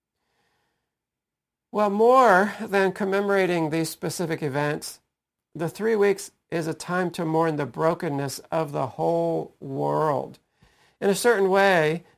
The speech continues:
in the Jewish mind, that brokenness of the world is symbolized by the destruction of the temple. When the world is squarely on the path to healing and peace,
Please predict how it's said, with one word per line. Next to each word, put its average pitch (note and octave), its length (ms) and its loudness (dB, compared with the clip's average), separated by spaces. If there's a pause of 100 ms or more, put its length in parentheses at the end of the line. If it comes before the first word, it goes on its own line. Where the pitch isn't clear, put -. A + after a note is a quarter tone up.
in F3+ 140 -2
the F3+ 100 0
Jewish F#3+ 320 2
mind, E3+ 680 -2
that E3+ 320 0
brokenness F3+ 580 0
of D3+ 140 -4
the D3+ 80 0
world D3+ 580 0 (360)
is E3+ 180 -4
symbolized E3 760 0
by E3 140 0
the D#3+ 100 -2
destruction D#3 600 -6
of D#3+ 320 -2
the D3+ 100 -6
temple. D3 520 -4 (800)
When F3 200 -4
the F#3 80 -2
world A3+ 260 0
is F3 180 -2 (240)
squarely A3 520 -2
on F3 180 -2
the D#3+ 80 -2
path F3 460 -4 (320)
to E3+ 100 -6
healing F#3+ 500 -2
and D3+ 240 -8
peace, F#3+ 440 -4